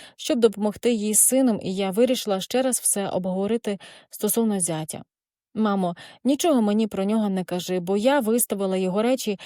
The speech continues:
і хай собі живе, як хоче, а ми будемо жити вдвох», —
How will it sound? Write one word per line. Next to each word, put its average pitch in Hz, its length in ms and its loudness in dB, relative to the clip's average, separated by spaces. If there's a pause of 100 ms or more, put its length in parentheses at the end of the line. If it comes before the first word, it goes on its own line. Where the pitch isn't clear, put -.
(200)
і 214 80 -2
хай 339 200 0
собі 196 240 0
живе, 190 260 -2
як 202 120 -2
хоче, - 440 -4
а 180 160 -2
ми 247 200 2
будемо 190 400 -2
жити 185 260 -6
вдвох», — 156 500 -8